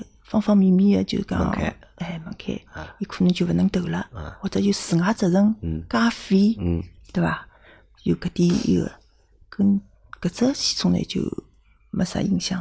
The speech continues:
Speaker 2: 啊，对个，
Speaker 1: 侪可以投。
Speaker 2: 咾搿能介勿是影响㑚其他产品的售卖了嘛？大家侪来买搿只产品了。
Speaker 1: 搿因为是啥呢？就是讲，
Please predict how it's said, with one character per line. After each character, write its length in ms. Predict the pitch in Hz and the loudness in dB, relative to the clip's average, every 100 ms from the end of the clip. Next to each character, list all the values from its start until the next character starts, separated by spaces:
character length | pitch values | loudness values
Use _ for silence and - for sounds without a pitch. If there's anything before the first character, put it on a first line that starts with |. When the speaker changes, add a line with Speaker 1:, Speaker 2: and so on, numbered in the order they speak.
| 196 _ | -10 _
Speaker 2:
啊， 80 | 95 | -4
对 220 | 87 78 | 0 0
个， 60 | 78 | -2
Speaker 1:
侪 60 | |
可 140 | - - | -2 0
以 20 | |
投。 60 | 87 | 0
Speaker 2:
咾 140 | 104 | 0
搿 160 | - 85 | -2 -2
能 100 | 76 | 0
介 140 | 90 | 0
勿 100 | 90 | 0
是 140 | 78 80 | -2 -2
影 180 | 82 | -4
响 180 | 78 82 | -4 -6
㑚 140 | 76 80 | -8 -10
其 120 | - | -6
他 120 | 85 | -6
产 160 | 78 71 | -6 -8
品 140 | 71 | -10
的 80 | 71 | -12
售 120 | - | -12
卖 120 | - | -12
了 80 | - | -14
嘛？ 80 | 67 | -10
大 140 | - | -6
家 100 | 76 | -2
侪 140 | 90 80 | -2 -2
来 100 | 90 | -2
买 160 | 82 | -2
搿 100 | 80 - | -6 -6
只 60 | |
产 120 | 78 80 | -6 -6
品 120 | - | -10
了。 60 | - _ _ - _ _ _ _ _ _ - | -20 _ _ -20 _ _ _ _ _ _ 0
Speaker 1:
搿 140 | 208 | 4
因 200 | 269 285 | 6 6
为 120 | 277 | 6
是 300 | 247 - 214 | 4 4 2
啥 240 | 208 - 185 | 2 2 2
呢？ 200 | 185 185 | 4 2
就 140 | 175 | 0
是 100 | 175 - | -4 -2
讲， 420 | 185 180 - | -2 -2 -2